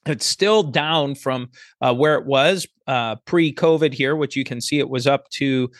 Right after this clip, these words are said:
about ninety-eight or so percent, uh, pre-covid. And then you can see this stark big drop. Uh, and then it really dropped down to, and, uh, really went down until about <clears throat> mid twenty twenty-two.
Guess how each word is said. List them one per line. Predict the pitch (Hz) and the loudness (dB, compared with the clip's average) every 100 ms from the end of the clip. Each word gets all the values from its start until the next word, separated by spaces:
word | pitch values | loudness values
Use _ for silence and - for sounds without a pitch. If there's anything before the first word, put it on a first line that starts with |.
| _ - | _ -6
about | 117 127 120 | 0 2 0
ninety-eight | 131 131 139 135 127 - - 139 147 - 143 | 0 2 2 2 0 -2 -2 -2 -2 -8 -2
or | 135 | 0
so | 123 - 139 131 | 0 2 2 2
percent, | - 123 - 175 170 - - _ - | -2 -4 0 0 -2 -10 -20 _ -2
uh, | 127 113 110 | 0 0 -2
pre-covid. | - 151 135 156 170 165 160 147 | -2 -2 0 0 2 4 2 0
And | 135 | -2
then | 135 | -4
you | 131 | -6
can | - 120 | -8 -8
see | - 131 | -4 -2
this | 117 - - _ - | -2 -4 -8 _ -8
stark | - 143 131 - - 127 | -2 0 0 -4 -8 0
big | 139 127 | 0 0
drop. | 135 170 190 180 _ _ _ _ | 0 2 2 0 _ _ _ _
Uh, | 127 120 113 110 - | 0 0 -2 -4 -2
and | 139 135 | 0 0
then | 127 123 - | 0 -2 -6
it | 123 | -6
really | 135 135 123 | 0 2 2
dropped | 117 117 110 | 0 -2 -2
down | 123 117 113 | -4 -6 -6
to, | - 127 117 - | -4 -2 -2 -2
and, | 127 120 - | -6 -6 -2
uh, | 127 - 131 | -2 -2 -2
really | 131 143 127 | 2 4 4
went | 123 120 | 2 2
down | 123 123 120 | 2 0 0
until | 113 - 120 117 | -4 -2 0 0
about | 113 104 - - - 131 | 0 -2 -6 -10 -6 -2
<clears throat> | 123 110 - | -2 -4 -2
mid | 147 147 123 | 2 2 0
twenty | 135 127 | -2 -2
twenty-two. | 110 117 110 110 113 | -4 -6 -6 -4 -6